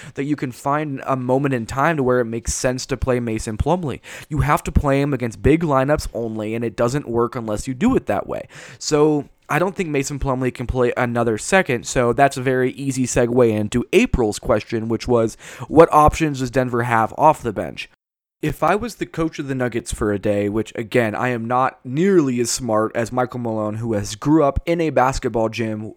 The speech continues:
as the son of a coach in the N B A and has literally lived his life around basketball. But if it was me, I would be taking Nikola Jokic out and not Paul Millsap. I would have Paul Millsap play the entire first quarter.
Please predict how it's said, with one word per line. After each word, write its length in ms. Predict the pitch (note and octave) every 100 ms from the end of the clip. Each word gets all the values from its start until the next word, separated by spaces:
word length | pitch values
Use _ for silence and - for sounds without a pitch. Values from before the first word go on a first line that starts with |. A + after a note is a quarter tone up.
| -
as 180 | A#2+ A2+
the 140 | A2+
son 300 | A2+ - F#3+
of 140 | F3 A#2+
a 60 |
coach 380 | A#2 C3+ A2 - -
in 180 | D3 C3+
the 160 | B2+
N 120 | A2+
B 180 | A2 A2
A 160 | A2 G#2+
and 80 | A2
has 160 | G#2
literally 440 | B2+ E3+ E3 C#3 B2+
lived 400 | B2 C3 A#2+ -
his 180 | G#2+
life 280 | G#2 G#2+ G#2+ -
around 640 | G#2+ G2 A#2 A#2+ G#2+ G2+ -
basketball. 640 | D3+ D#3 - F#2+ G2+ F#2
But 280 | G2 A2+ G#2+ - - - D3+
if 160 | C3+
it 100 | C4+
was 180 | A#3+ C3
me, 380 | B2 C#3+ A#2 G2 _ _ -
I 120 | C3
would 160 | D#3 E3
be 100 | D#3+
taking 380 | C#3 D#3 D3+ C3+
Nikola 340 | A#2+ D3+ D#3
Jokic 460 | C#3+ C3 C3 C3 - -
out 320 | B2 B2 -
and 240 | C3 B2
not 280 | A#2 B2 -
Paul 200 | C#3+ C#3
Millsap. 580 | C3+ A2 - F#2 F2+ - - -
I 120 | -
would 120 | B2+ C3+
have 160 | A#2
Paul 200 | - D3
Millsap 420 | C#3 B2+ - A2
play 220 | - C#3 B2+
the 160 | A#2
entire 440 | G#2 - A2+ C#3+ D3+
first 320 | - C3+ -
quarter. 400 | A#2+ G2+ G2+